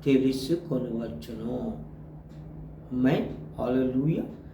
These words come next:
దేవుణ్ణి స్తుతిస్తున్నప్పుడు, గణపరుస్తున్నప్పుడు మెలకువతో ఉండాలి. దేవునితో సహవాసం కలిగి ఉండాలి.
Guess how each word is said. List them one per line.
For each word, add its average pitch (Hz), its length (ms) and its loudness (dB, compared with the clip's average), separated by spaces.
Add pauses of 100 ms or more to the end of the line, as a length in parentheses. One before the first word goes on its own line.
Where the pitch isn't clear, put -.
(180)
దేవుణ్ణి 226 440 8
స్తుతిస్తున్నప్పుడు, 156 1300 0
గణపరుస్తున్నప్పుడు 131 1000 0 (480)
మెలకువతో 220 600 8
ఉండాలి. 131 580 -2 (1600)
దేవునితో 196 720 6 (260)
సహవాసం 185 640 0
కలిగి 151 280 2
ఉండాలి. 127 440 0